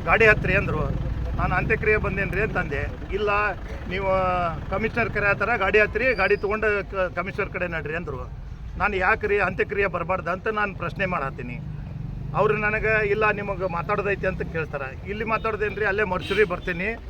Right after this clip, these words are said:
ಮತ್ತು ಹೆಂಗಿದ್ರು ಬಾಡಿ, ಆ, ಗಾಡಿಗೆ ಹಾಕ್ಬೇಕು, ಓಂ ನಮಃ ಶಿವಾಯ ಗಾಡಿಗೆ, ಮತ್ತು ಗಾಡಿ ಬರ್ತಾ ಇದೆ, ನಾನು ಹಿಂದೆ ಗಾಡಿ ಬರ್ತಾ ಇದೆ, ಅದ್ರಾಗ ಹಾಕ್ತೀನಿ, ಮತ್ತು ಅಲ್ಲೇ ಮಾತಾಡೋಣ ನಡ್ರಿ" ಅಂದೆ. ಆದರೂ ನಂದು ಬಳಕೆಯಿಂದ ನನ್ನ ತಡೆ ಹಿಡಿದು, ಈ ರೀತಿ "ಕಮಿಷನರ್ ಕರೆ ಹತ್ತಾರ,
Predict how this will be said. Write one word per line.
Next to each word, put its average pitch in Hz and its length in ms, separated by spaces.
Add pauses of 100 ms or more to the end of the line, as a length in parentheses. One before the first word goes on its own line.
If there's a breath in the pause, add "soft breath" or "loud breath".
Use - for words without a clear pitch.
(260)
ಮತ್ತು 175 180
ಹೆಂಗಿದ್ರು 214 360
ಬಾಡಿ, 190 380
ಆ, 165 580
ಗಾಡಿಗೆ 170 260
ಹಾಕ್ಬೇಕು, 170 320
ಓಂ 175 140
ನಮಃ 180 180
ಶಿವಾಯ 160 280
ಗಾಡಿಗೆ, 147 320 (500)
ಮತ್ತು - 160
ಗಾಡಿ 190 220
ಬರ್ತಾ 214 260
ಇದೆ, 185 200
ನಾನು 175 180
ಹಿಂದೆ 170 240
ಗಾಡಿ 175 200
ಬರ್ತಾ 160 240
ಇದೆ, 139 160 (600)
ಅದ್ರಾಗ 220 260
ಹಾಕ್ತೀನಿ, 202 360
ಮತ್ತು 233 220
ಅಲ್ಲೇ 220 160
ಮಾತಾಡೋಣ 214 380
ನಡ್ರಿ" 180 240
ಅಂದೆ. 180 340 (420)
ಆದರೂ 208 340
ನಂದು 233 320
ಬಳಕೆಯಿಂದ 190 440 (580)
ನನ್ನ 202 220
ತಡೆ 208 300
ಹಿಡಿದು, 220 560 (360)
ಈ 240 100
ರೀತಿ 240 300
"ಕಮಿಷನರ್ 233 440
ಕರೆ 220 160
ಹತ್ತಾರ, 214 260